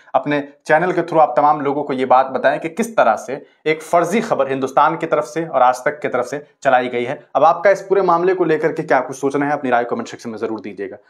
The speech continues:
यही वजह है दोस्तों कि भारतीय media का जो रैंक है, वो नीचे से top स्थान पर है।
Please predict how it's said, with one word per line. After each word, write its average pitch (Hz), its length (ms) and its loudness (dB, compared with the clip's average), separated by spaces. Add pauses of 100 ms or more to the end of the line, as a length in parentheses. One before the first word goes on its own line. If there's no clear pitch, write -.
(160)
यही 151 180 2
वजह 151 240 4
है 147 120 0
दोस्तों 139 380 -4
कि - 420 -12
भारतीय 131 500 0
media 143 380 0 (460)
का 135 80 -2
जो 127 120 -2
रैंक 139 400 0
है, 135 280 -10 (180)
वो 135 80 0
नीचे 143 360 0
से 165 140 -2
top 92 360 0
स्थान 101 380 -8
पर 82 160 -14
है। - 160 -20